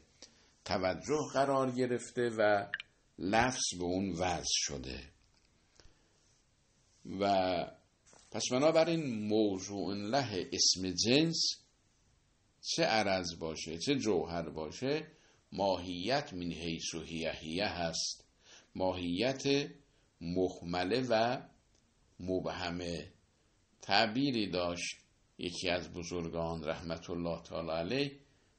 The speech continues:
ماهیت من حیث هی هی یعنی ماهیت لیسیده، ماهیتی که فقط ذات و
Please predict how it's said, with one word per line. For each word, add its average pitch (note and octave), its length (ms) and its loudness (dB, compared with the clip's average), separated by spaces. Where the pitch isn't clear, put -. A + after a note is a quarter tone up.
ماهیت F2+ 600 -2
من F2+ 180 -6
حیث F2 400 -6
هی F2 300 -4
هی A2+ 480 -2
یعنی A#2+ 200 0
ماهیت G2 720 -2
لیسیده، E2 1160 -2
ماهیتی F#2 840 0
که B2+ 460 0
فقط B2 440 2
ذات C3 480 2
و C3+ 120 2